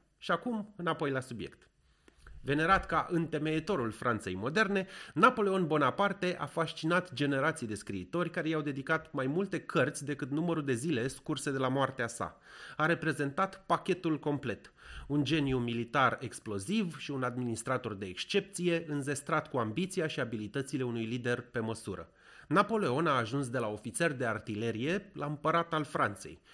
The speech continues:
A exercitat un impact atât de covârșitor asupra istoriei, politicii și legislației lumii moderne,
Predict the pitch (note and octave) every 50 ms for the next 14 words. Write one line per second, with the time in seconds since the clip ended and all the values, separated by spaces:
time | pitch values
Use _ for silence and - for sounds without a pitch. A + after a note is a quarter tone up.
0 | - - - C#3+ D3 B2 G2+ C#3+ C#3 - C3+ - E3 D#3 D#3 D3 C#3 C3 B2 A#2+
1 | - C#3 C3 - - - - C#3 C3 - - G#3+ A3+ F3+ F#3+ F#3+ - - F3+ D#3
2 | F3 F3+ F3 - F#3 F3+ - G#3+ F3+ A#2+ A2 G#2+ - B2+ - - A2+ G#2 G#2 F#2+
3 | - - - F3 E3+ E3 D#3 D#3 D#3 D3 C#3+ C#3+ C#3+ C#3+ - - A#2 A#2+ A2+ A#2+
4 | D#3+ E3+ D#3+ D3+ C#3 - - C3+ C3+ C3+ C3+ C3+ - - - A#2 A2 A2+ A#2+ A2+
5 | G#2+ A#2+ A2+ - D3+ D#3+ E3 D#3 - B2+ A2+ G#2 G2+ G#2+ B2+ B2+ B2 A2+ G#2 G2
6 | F#2+ F#2+ F#2 B2+ D3+ D3+ F3 F3+ F#3